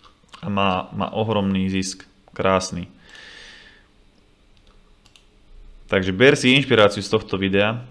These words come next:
ber si inšpiráciu z toho portfólia a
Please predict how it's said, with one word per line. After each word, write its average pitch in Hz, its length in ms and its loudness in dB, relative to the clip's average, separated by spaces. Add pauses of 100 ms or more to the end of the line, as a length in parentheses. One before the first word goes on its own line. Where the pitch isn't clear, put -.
(220)
ber 110 160 2
si 117 240 -2
inšpiráciu 110 480 0
z - 80 -8
toho 110 160 4
portfólia 101 720 -2 (1400)
a 95 400 2